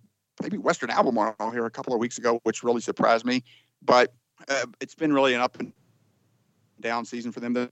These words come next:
they're nine and nine overall. Um, they're just a couple games under five hundred in the district. So, uh,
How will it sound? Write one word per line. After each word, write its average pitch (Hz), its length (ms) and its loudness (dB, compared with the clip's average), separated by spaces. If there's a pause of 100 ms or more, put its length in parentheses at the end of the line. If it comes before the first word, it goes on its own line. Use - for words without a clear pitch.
(160)
they're 123 120 -4
nine 139 180 4
and 131 80 2
nine 123 220 2
overall. 120 480 2 (240)
Um, 107 380 -4
they're 120 100 -2
just - 100 -10
a - 20 -14
couple 123 200 4
games 117 180 2
under 113 120 -2
five 113 180 2
hundred 113 240 0
in 113 100 -4
the 110 80 -2
district. 110 440 -4
So, 113 360 4
uh, 110 140 2